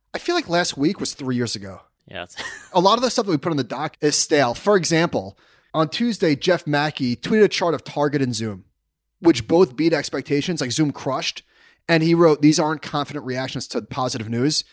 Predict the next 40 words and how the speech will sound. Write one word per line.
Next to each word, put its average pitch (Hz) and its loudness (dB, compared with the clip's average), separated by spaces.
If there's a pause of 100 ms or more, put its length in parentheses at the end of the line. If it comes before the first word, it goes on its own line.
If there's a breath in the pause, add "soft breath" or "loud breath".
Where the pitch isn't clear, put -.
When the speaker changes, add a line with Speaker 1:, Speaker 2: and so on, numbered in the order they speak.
(220 soft breath)
Speaker 1:
And 151 0
that 160 6
was 165 4
on 165 -2
the 151 4
day 139 4
that 127 0
Zoom 143 0
was 127 0
up 135 -2
as 123 -10
much 135 -4
as 117 -6
seven 135 -2
percent, 131 -6
closed 131 -4
down 117 -8
six - -8
percent. 165 -4 (380 loud breath)
That 233 2
tweet - 0
feels 185 0
like 147 -6
it's - -8
five 160 0
years 139 4
old. 131 -2 (460)
Speaker 2:
What 139 -2
I 156 4
said 147 -4
to 131 0
you 143 2
is 117 -4
we're 120 -6
having 147 0
this 127 0 (520)
second-guessing 110 -4 (220)
regime 117 0
shift - -8
where 107 -2